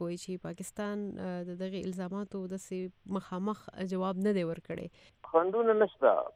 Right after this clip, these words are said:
Speaker 2: پاکستان هم دا غواړي، خو پاکستان په خبره ځان نه پوهیږي.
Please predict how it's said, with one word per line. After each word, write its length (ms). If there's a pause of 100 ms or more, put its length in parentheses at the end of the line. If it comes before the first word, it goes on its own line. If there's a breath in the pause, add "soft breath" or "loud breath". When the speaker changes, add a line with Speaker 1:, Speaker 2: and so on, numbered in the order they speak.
(140)
Speaker 2:
پاکستان 560
هم 200
دا 140
غواړي، 480
خو 160 (340)
پاکستان 540
په 100
خبره 360
ځان 200
نه 140
پوهیږي. 340